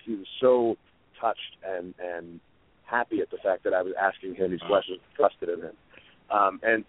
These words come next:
Speaker 1: so to get that kind of attention, I think, is incredible, especially from a guy who's done as much as he has.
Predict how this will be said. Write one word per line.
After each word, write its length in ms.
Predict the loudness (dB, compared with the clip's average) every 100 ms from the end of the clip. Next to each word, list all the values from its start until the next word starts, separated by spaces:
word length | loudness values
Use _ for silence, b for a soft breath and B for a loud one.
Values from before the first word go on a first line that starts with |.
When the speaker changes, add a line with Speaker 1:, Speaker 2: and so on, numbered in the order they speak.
| -4 0
Speaker 1:
so 120 | 0 -2
to 60 |
get 220 | 2 2 2
that 180 | -4 -4
kind 220 | -4 -4
of 60 | -6
attention, 440 | -10 -8 -8 -10
I 160 | -14 -14
think, 180 | -16 -14
is 120 | -16 -16 _ -10
incredible, 720 | -8 -8 -6 -2 -2 -2 -8
especially 360 | -8 -8 -6 -8
from 120 | -10
a 60 | -8
guy 160 | -8
who's 140 | -8 -6
done 240 | -2 -2
as 80 | -4
much 140 | -8 -12
as 80 | -16
he 120 | -12
has. 200 | -10 -10